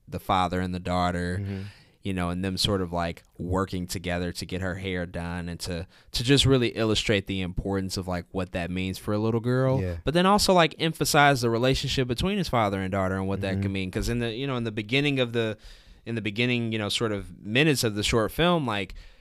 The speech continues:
Speaker 1: there is no mother present,
Speaker 2: Mm,
Speaker 1: right? Like, we don't
Speaker 2: right.
Speaker 1: really know what that looks like. And then,
Speaker 2: Mm-hmm.
Speaker 1: like, you just see this relationship develop. And then obviously,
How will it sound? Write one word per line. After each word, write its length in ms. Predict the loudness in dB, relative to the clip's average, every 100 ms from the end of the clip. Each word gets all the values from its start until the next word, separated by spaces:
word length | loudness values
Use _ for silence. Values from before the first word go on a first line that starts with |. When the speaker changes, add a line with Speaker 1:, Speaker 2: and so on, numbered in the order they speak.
| -20 0
Speaker 1:
there 220 | 6 8
is 160 | 8
no 140 | 6 4
mother 340 | 4 2 2
present, 680 | 2 4 4 4 0 -6 -4
Speaker 2:
Mm, 60 | 2
Speaker 1:
right? 220 | 4 4
Like, 180 | 2 2
we 100 | 2
don't 100 | 2
Speaker 2:
right. 60 |
Speaker 1:
really 180 | 0 -2
know 140 | 0 -2
what 140 | -2
that 160 | -2 0
looks 280 | 0 0
like. 280 | 2 0 0
And 120 | -2
then, 80 | -2
Speaker 2:
Mm-hmm. 80 | -2
Speaker 1:
like, 160 | -4 -4
you 60 |
just 180 | -2 0
see 100 | 0
this 240 | 0 -2 -2
relationship 580 | -2 -2 -4 -4 -6
develop. 540 | -6 0 2 4 2 0
And 80 | -4
then 80 |
obviously, 680 | -4 -2 -2 -4 -4 -4 -6